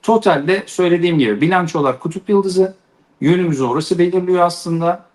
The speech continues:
Fakat bu kutup yıldızına hareket edip etmeyeceğimiz konusunda patronlar bence de çok gereksiz aktif duruma gelmiş durumdalar.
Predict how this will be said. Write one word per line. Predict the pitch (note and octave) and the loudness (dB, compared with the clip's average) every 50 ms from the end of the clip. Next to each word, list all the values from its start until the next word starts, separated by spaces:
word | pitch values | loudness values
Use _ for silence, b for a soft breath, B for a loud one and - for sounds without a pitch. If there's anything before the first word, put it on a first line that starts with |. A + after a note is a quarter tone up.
| _ _ | _ _
Fakat | - E3 D#3+ D#3+ G#3 - | -2 -2 0 2 0 0
bu | E3+ E3 | -2 -4
kutup | D#3+ G3 - - G#3 - | -4 -6 -8 -8 -4 -2
yıldızına | G3 F3+ E3 D#3 D3+ D#3+ D#3 D#3 | -2 -2 -2 0 2 2 2 2
hareket | D#3 D#3 D3+ - D#3+ - | 2 0 -2 -4 -4 -4
edip | E3 D#3 D#3 | -6 -6 -6
etmeyeceğimiz | F3+ F3+ - - E3 D3 C3+ C#3+ C3 C3 B2 - | -8 -8 -6 -4 -4 -2 0 0 -2 -2 -4 -4
konusunda | - C#3 C3 C3 - D3+ D#3+ G3 F#3+ | -4 -4 -4 -4 -6 -6 -6 -4 -2
patronlar | E3 C#3+ - - A#2 A2+ A#2 D3 D#3 C#3+ | -4 -4 -4 -6 -6 -4 -2 -2 -2 -2
bence | C3 B2 A2+ A#2 B2 | -2 -2 -2 -4 -4
de | C#3+ | -4
çok | D#3 - C#3+ C#3+ - - - C#3 C3 | -4 -4 -6 -6 -8 -12 -14 -12 -2
gereksiz | A#2+ B2+ B2+ C3+ C#3+ C#3+ - F#3 E3+ - - | 0 0 0 0 -2 -4 -6 -8 -8 -6 -4
aktif | - D3+ B2+ - - - D#3 - - | -2 -2 -2 -2 -6 -8 -8 -4 -2
duruma | C3 B2+ B2+ C#3 E3 D#3+ | -2 -2 0 2 0 2
gelmiş | D#3 C#3 B2+ B2+ B2+ B2+ B2 - - - | 2 2 2 2 2 0 -2 -6 -12 -10
durumdalar. | - G#2+ G2+ G2 G2+ G2 - - | -8 -8 -6 -6 -8 -10 -14 -18